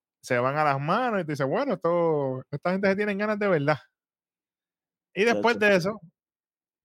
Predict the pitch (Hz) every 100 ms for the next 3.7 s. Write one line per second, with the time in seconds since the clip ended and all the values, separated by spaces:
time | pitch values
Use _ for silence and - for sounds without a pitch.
0 | - _ 143 143 151 156 156 156 156 160
1 | 160 156 160 190 147 135 147 143 151 147
2 | 143 151 180 - 170 202 254 208 160 220
3 | 165 135 127 131 127 120 107